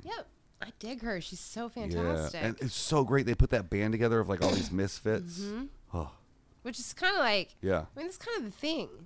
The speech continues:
Speaker 1: Like, when you, I mean, you know, from being in a band, and I know from, you know, being their babysitter, that band guys, band people are misfits.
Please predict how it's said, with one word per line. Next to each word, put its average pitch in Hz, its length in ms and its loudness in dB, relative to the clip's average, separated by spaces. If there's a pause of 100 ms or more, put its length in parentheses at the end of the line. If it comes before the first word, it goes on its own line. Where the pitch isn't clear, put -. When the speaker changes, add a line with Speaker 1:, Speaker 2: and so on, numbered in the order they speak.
(120)
Speaker 1:
Like, 240 240 0
when 269 160 -2
you, 269 240 -2 (220)
I 226 40 -10
mean, 269 180 -4
you 302 60 -2
know, 208 200 0
from 214 160 -6
being 165 240 -4
in 160 60 -6
a 160 40 -8
band, 170 400 -4
and 151 240 -8 (340)
I 165 120 -8
know 190 220 -2
from, 151 420 -8 (200)
you 180 140 -10
know, 170 300 -10 (920)
being 170 160 -8
their 170 120 -6
babysitter, 170 680 -4 (560)
that 220 280 -2 (560)
band 247 260 -6
guys, 311 240 -4
band 185 420 -8
people 240 200 -8
are 220 160 -2
misfits. 196 680 -6